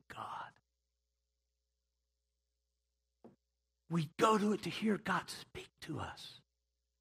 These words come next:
to listen to what he wants us to know about him. I mean, I hear over and over again how people, they want to encounter God.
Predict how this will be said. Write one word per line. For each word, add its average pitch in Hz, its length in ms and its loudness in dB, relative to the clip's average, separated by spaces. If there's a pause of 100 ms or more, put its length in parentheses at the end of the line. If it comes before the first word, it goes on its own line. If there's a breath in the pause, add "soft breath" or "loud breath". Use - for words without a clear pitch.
(1000)
to 247 100 8
listen 226 680 8
to 202 120 2
what 220 280 4
he - 200 -4
wants 226 560 4
us - 300 0
to 196 100 -2
know 220 380 2
about 233 480 0 (120)
him. 127 460 -6 (2000)
I - 40 2
mean, 240 140 8
I 269 100 10
hear 220 220 12
over 240 420 12
and 202 100 12
over 202 240 12
again 165 200 10
how 123 100 10
people, 269 320 12
they 190 80 12
want 262 240 12
to 330 80 12
encounter 285 420 12
God. 247 540 10